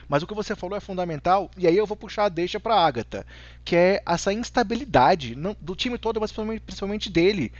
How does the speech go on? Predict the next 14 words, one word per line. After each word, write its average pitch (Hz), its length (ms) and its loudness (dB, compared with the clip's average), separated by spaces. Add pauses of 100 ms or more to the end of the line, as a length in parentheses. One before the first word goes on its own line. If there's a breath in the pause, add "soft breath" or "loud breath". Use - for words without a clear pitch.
(240 soft breath)
em 214 180 -4
fechamento 202 540 -2
de 196 60 -12
jogos. 143 460 -2 (240 loud breath)
E 131 60 2
aí 180 100 8
teve 262 200 2
aquela 269 240 4
virada 160 480 10
que - 100 -6
o 165 60 -6 (180)
O 208 140 2
K 247 180 -2
C 151 300 -2